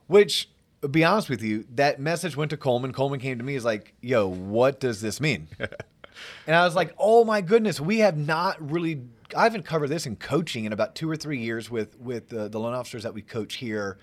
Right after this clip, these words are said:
Speaker 1: in the office.
Speaker 2: Okay.
Speaker 1: And it is something that should be talked about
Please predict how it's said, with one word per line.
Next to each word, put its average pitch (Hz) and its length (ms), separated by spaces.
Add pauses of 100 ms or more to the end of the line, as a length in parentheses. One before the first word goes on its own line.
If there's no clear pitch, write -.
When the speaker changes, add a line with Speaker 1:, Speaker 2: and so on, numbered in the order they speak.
(280)
Speaker 1:
in 127 120
the 107 120
office. 117 560
Speaker 2:
Okay. 92 220 (260)
Speaker 1:
And 143 560
it 180 140
is 202 200
something 180 420
that 143 180
should 196 420
be 180 380 (320)
talked - 380
about 95 460